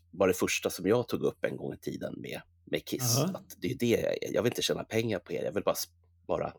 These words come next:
Speaker 1: evangelist. Och då berättade han att det finns många såna fanklubbar runt om i världen. Och så tänkte jag, säg min, säg min, säg min. Det gjorde han inte.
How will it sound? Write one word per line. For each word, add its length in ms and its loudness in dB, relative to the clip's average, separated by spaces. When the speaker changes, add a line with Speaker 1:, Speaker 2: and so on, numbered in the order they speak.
Speaker 1:
evangelist. 800 0
Och 120 0
då 80 4
berättade 380 0
han 160 -2
att 300 -8
det 100 0
finns 260 0
många 340 2
såna 280 0
fanklubbar 500 0
runt 220 -2
om 140 -2
i 40 -2
världen. 320 -4
Och 60 -6
så 100 -6
tänkte 300 0
jag, 100 -2
säg 160 0
min, 280 -2
säg 240 0
min, 220 -4
säg 240 -4
min. 140 -2
Det 80 -10
gjorde 140 -12
han 100 -12
inte. 180 -20